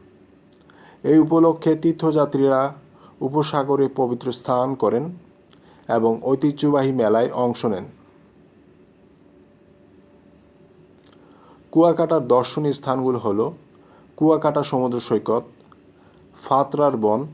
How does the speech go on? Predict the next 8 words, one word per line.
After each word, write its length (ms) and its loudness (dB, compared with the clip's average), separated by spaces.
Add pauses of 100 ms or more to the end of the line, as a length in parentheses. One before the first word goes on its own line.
(1120)
প্রাচীন 400 2 (140)
কূপ 160 4 (100)
বা 100 2 (100)
কুয়া, 280 4 (1000)
সীমা 380 2 (100)
বৌদ্ধ 220 2 (140)
বিহার, 340 0 (760)
মিশ্রিপাড়া 680 2